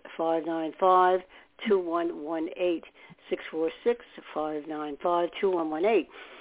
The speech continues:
So she's gonna tell her story first, and then we'll get into,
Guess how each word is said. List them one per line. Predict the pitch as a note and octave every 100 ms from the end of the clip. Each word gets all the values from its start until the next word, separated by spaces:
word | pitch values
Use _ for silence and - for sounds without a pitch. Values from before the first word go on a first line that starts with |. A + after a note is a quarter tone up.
| - - -
So | G#3+ G3
she's | A3+
gonna | G3+ E4 D4
tell | C4 A#3+
her | F#3+ -
story | A3 G#3 E3+ -
first, | A3 F#3 D3 - - - - _ -
and | F#3+ F#3
then | G#3 G#3 F#3+
we'll | F3+
get | E3 F#3+
into, | F#3+ F#3+ - F#3+ F3 E3